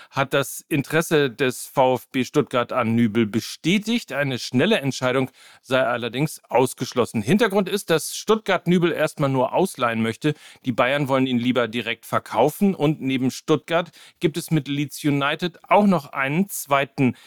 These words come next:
Interessenten eben an Nübel.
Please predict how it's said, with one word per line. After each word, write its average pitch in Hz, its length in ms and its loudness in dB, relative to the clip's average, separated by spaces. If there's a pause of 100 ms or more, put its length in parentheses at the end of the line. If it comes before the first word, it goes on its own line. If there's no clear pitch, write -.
(200)
Interessenten 123 960 0
eben 117 340 0
an 120 380 0
Nübel. 120 640 0